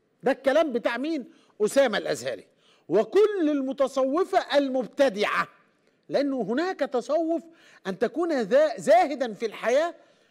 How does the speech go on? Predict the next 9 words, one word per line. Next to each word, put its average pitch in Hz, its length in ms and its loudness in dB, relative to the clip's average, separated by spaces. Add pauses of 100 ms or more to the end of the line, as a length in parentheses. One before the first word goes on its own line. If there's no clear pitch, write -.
(140)
خ-، - 300 -10
متخوشن، 233 1200 0
مت-، 190 340 -4
م-، 175 220 -10 (360)
"اخشوشنوا 370 1080 0 (200)
فان 208 200 -6
النعمه 233 340 -2
لا 233 100 0
تدوم"، 302 440 -4